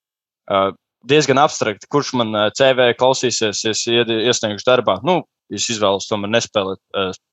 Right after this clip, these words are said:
tā kā e-sportists, nekļūt par e-sportistu. Tas nav reāli, man, es domāju, es būšu e-sportists. Bet, nu, ie-, iedomājamies, kā piemēram, ja es aizēju uz C V un ierakstu, "Es biju e-sporta komandā, e, va-, e,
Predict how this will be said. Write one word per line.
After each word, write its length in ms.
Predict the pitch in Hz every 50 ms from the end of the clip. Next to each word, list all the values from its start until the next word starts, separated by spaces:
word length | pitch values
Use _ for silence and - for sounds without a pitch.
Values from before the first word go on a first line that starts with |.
| _ _ _ _ _ _ _ _ _ -
tā 60 | -
kā 140 | 104 95 95 104 107
e-sportists, 560 | - - - 98 - - - - - - - - -
nekļūt 320 | 117 110 - - 98 -
par 140 | - 104 107
e-sportistu. 500 | 107 - - - - - 101 - - - - - - _ _
Tas 200 | - 139 - - - - - _
nav 200 | 147 156 147 131 123
reāli, 320 | 127 123 113 104 104 101 110
man, 140 | 117 107 107 107
es 140 | 104 104 -
domāju, 260 | 117 110 104 101 104
es 60 | 98 107
būšu 240 | 113 101 - 107
e-sportists. 480 | 107 - - - 95 - 104 101 - - _ - - _ -
Bet, 160 | 120 113 - _ _ _
nu, 300 | _ 113 127 131 127 120 - - _ _ _ _ _ _ _ -
ie-, 160 | 139 139 131 120 -
iedomājamies, 640 | 156 151 131 131 113 107 104 107 107 104 104 98 -
kā 140 | - 95 -
piemēram, 320 | 127 123 117 104 98 101
ja 80 | 104 98
es 80 | - 127
aizēju 300 | 123 120 107 110 98 92
uz 80 | - -
C 140 | 123 117 113 107
V 100 | 113 113
un 160 | 110 110 110 117
ierakstu, 400 | 117 107 110 - - - 113 - - - - - - - - - _ _ _ -
"Es 160 | 226 196 - -
biju 460 | 143 127 120 120 113 107 107 110 - -
e-sporta 400 | 143 147 147 - - 127 - -
komandā, 640 | - 135 120 117 110 104 113 113 107 107 104 101 90 - - _ _
e, 300 | 120 117 117 113 107 98 98 - - - - - 117 104
va-, 140 | 127 156 147
e, 160 | - 131 127